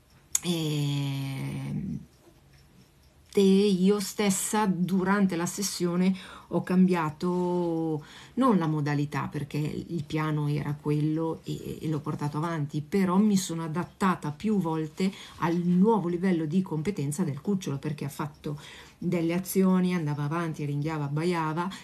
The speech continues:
quando ha visto che a una certa non funzionava ha cambiato strategia e io l'ho rinforzato,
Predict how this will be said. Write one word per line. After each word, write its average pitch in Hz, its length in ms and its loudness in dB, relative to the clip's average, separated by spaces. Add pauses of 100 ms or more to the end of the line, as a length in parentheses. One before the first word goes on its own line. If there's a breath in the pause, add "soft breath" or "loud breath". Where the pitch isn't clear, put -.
(120 loud breath)
quando 147 280 -4
ha - 20 -2
visto 147 320 -4
che 147 100 -6
a 139 40 -2
una 143 160 -2
certa 147 320 -4
non 143 120 0
funzionava 151 600 -2
ha - 20 -10
cambiato 147 380 -2
strategia 151 640 -2
e 156 80 -4
io 151 180 -4
l'ho 151 180 2
rinforzato, 151 760 -2